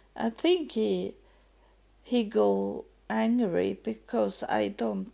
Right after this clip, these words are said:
speak to him. Uh, it is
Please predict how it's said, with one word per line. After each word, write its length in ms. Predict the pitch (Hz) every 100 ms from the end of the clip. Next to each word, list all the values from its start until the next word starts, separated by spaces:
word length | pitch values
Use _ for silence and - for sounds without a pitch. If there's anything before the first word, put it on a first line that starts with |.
| -
speak 520 | - - 233 302 -
to 200 | - 185
him. 540 | 170 202 - - 208 208 - - - - - - - - - - -
Uh, 80 | - - - 247 - - - - - - 440
it 240 | 254 247 - - -
is 560 | 285 294 262 - -